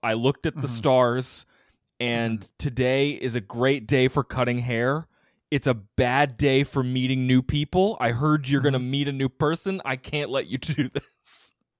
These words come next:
Speaker 1: We can't do this."
Speaker 2: And so, and the, the poor put upon guy just keeps trying to get this barber to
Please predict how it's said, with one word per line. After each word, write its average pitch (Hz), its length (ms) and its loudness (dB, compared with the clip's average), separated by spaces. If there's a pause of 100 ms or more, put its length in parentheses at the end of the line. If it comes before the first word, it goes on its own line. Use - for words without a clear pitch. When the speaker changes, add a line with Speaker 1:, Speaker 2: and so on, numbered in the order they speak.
(480)
Speaker 1:
We 147 100 -8
can't 160 340 -4
do 135 200 -6
this." - 600 -10 (600)
Speaker 2:
And 147 600 -6
so, 160 440 -6
and 147 280 -4
the, 139 140 -4 (1400)
the 147 140 0
poor 220 320 2
put 208 200 0
upon 165 380 2
guy 123 380 4
just - 240 -8
keeps 165 260 -2
trying 156 220 2
to 156 60 0
get 139 160 0
this 131 120 -2
barber 127 480 2
to 113 160 -4